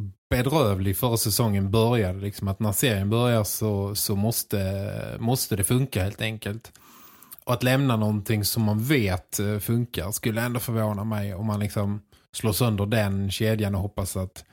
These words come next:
det, visst, det kan ju bli så att, eh, med, med Everberg och om de hittar kemin att det blir ännu bättre.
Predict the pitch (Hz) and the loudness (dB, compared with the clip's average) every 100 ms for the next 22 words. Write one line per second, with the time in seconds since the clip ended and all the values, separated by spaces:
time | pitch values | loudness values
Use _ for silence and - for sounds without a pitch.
0 | _ - 101 151 - - 104 107 92 98 | _ -2 2 2 0 -8 -4 -2 -2 -2
1 | 104 139 135 147 123 117 - 120 117 120 | 2 2 4 4 4 2 0 -2 2 2
2 | 117 110 117 113 120 123 101 104 104 104 | 2 0 0 2 2 0 0 2 2 2
3 | 107 110 110 110 - 98 - 117 104 95 | 0 2 2 2 0 -4 -2 0 0 -2
4 | 101 107 98 - 139 147 117 147 - 107 | -4 -2 -4 0 0 2 2 0 0 -6